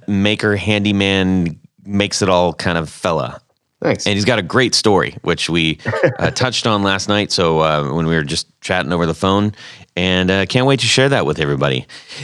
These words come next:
Speaker 1: But for right now, Tony, why don't you enlighten everybody, just so everybody knows, w-, in case this is the first time somebody's, like, tuning in,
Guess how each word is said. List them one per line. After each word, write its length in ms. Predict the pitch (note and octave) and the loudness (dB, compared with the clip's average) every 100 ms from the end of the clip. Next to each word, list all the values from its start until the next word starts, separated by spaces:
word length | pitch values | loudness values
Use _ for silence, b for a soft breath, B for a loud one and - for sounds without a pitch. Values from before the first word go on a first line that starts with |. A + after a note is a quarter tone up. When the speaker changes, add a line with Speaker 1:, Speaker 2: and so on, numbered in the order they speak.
| B - | B -2
Speaker 1:
But 160 | G2+ | 0
for 200 | A#2+ C3+ | 4 4
right 280 | A2+ D3 E3 | 6 4 2
now, 560 | G#2 A#2+ C3 D#2 A1+ - - _ _ _ _ | 2 2 2 0 -2 -6 -12 _ _ _ _
Tony, 260 | - B3 A3+ | 0 2 4
why 200 | G#3+ D#4 | 2 2
don't 180 | E4+ B3 | 2 4
you 160 | A#3 | 4
enlighten 400 | D#3+ B2+ A2 F#2+ | 6 4 4 2
everybody, 360 | F#2 F2+ F2+ G#2+ | 2 2 0 0
just 340 | C#3 F4+ - | 0 -2 0
so 180 | - C#4 | 0 2
everybody 360 | G3+ D3+ B2+ A2+ | 4 4 4 4
knows, 280 | G2 F#2 F#2+ | 2 2 0
w-, 480 | F#2+ F#2 - - F2 | -4 -8 -6 -2 0
in 160 | A2 | 0
case 240 | A#2 B2+ - | 2 0 2
this 160 | C#3+ | 0
is 80 | E3 | 0
the 80 | C#3+ | -2
first 280 | - A2+ - | -2 -2 0
time 240 | A#2 A2 | 2 2
somebody's, 440 | F#2 G2 F#2 E2+ - | 2 0 0 0 0
like, 220 | F2 - | -2 0
tuning 300 | F#2 F2 E2+ | 0 2 2
in, 260 | D#2+ D#2+ | 2 0